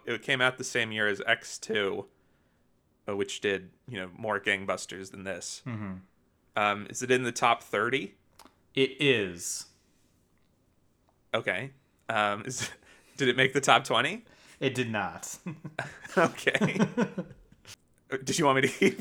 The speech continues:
Speaker 1: guessing?
Speaker 2: No, it's, it's number twenty-six.
Speaker 1: What was the film that,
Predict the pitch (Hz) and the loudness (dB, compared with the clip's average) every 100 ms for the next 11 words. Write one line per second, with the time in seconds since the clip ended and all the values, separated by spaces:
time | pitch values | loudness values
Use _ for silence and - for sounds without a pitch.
0 | - - 165 175 156 170 170 180 - - | -4 4 12 12 12 12 8 2 -6 -4
1 | 165 160 214 220 220 196 185 156 - 123 | 2 8 8 8 6 4 4 4 2 2
2 | 101 - - - - _ _ _ _ _ | 2 -4 -6 -8 -12 _ _ _ _ _
3 | _ _ _ - 131 139 131 131 139 135 | _ _ _ 2 6 6 4 -2 2 2
4 | 127 123 117 | 4 4 4